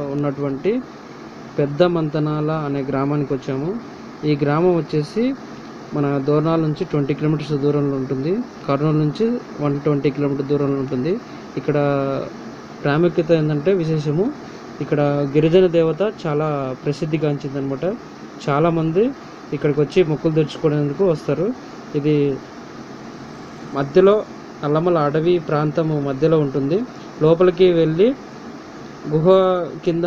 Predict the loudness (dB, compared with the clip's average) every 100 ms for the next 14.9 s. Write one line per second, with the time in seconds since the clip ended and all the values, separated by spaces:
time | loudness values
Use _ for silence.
0 | 0 0 0 -2 0 0 0 0 0 0
1 | 0 0 -2 -2 -4 -2 -2 0 0 -2
2 | -2 -2 -2 -4 -10 -16 -16 -6 0 2
3 | 4 4 4 4 2 0 -2 -6 -16 -16
4 | -2 2 2 2 0 2 2 4 2 0
5 | -2 -14 -16 -6 0 4 6 4 4 4
6 | 4 2 0 0 0 0 -2 0 0 -2
7 | -6 -14 -16 -6 0 4 6 6 6 2
8 | 2 2 0 -4 -16 -8 -2 0 2 2
9 | 2 -2 -2 -12 -16 -14 -2 2 4 6
10 | 4 4 2 2 2 2 2 2 4 2
11 | 2 0 -2 0 2 4 2 2 0 0
12 | 0 0 -6 -16 -16 -16 -10 -2 4 6
13 | 6 6 4 2 2 2 0 -2 -16 -16
14 | -16 -16 -16 -16 -10 -2 2 2 2